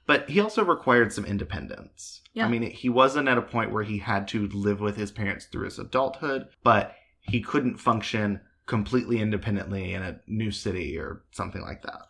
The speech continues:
Speaker 2: Okay, so he did just need to be near them.
Speaker 1: Yes. So an example of how hi-, severe his mental illness was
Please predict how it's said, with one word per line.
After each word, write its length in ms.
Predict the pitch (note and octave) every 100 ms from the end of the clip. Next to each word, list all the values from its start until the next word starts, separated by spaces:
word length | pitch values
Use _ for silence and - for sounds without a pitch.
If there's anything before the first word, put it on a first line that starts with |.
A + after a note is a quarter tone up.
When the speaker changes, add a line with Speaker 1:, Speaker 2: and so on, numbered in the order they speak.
| _ -
Speaker 2:
Okay, 200 | F3 D#3
so 140 | D3+
he 100 | G3
did 180 | F#3+ G3
just 160 | F3 F3
need 140 | E3+ E3
to 80 |
be 100 | D#3+
near 280 | D3 C#3 F2
them. 300 | - - - G3+
Speaker 1:
Yes. 500 | - - - - - _ -
So 540 | - D3 C#3+ C#3 - _ -
an 80 | D3+
example 1200 | D3 C3 A#2+ D3 E3 - F#3+ F#3 F3+ F3 D3+ - -
of 180 | A#2 G#2
how 720 | - A2+ A2 A2+ A2+ G#2+ - _ -
hi-, 280 | G#2+ G#2 -
severe 520 | - C3 G#2+ G#2+ G#2
his 260 | G#2+ A2+ G#2
mental 300 | G#2 G2 A#2+
illness 460 | - G2 F#2+ - -
was 640 | D#2+ D2+ G#2 B2 - -